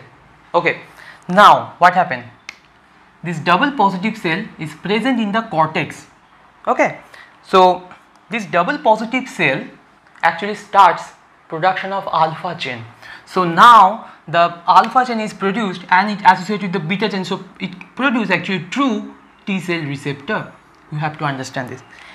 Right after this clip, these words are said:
In the double positive cell, true T cell receptor come because in the double positive cell, alpha chain starts to produce. And this alpha chain and true beta chain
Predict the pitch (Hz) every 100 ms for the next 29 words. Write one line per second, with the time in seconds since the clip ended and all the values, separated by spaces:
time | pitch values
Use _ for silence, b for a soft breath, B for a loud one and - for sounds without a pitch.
0 | B 202 208 214 175 175 180 262 240 208
1 | 202 214 208 - 147 208 - _ _ _
2 | _ b b b - 254 311 311 220 233
3 | 202 185 190 190 175 156 127 127 - 147
4 | 156 196 233 - B B 220 247 214 196
5 | 202 170 156 160 - 165 220 - 180 233
6 | 240 240 220 220 202 190 - 170 160 135
7 | 120 - - _ _ _ B B 175 196
8 | 190 202 233 262 294 220 202 202 196 247
9 | 247 196 202 190 180 180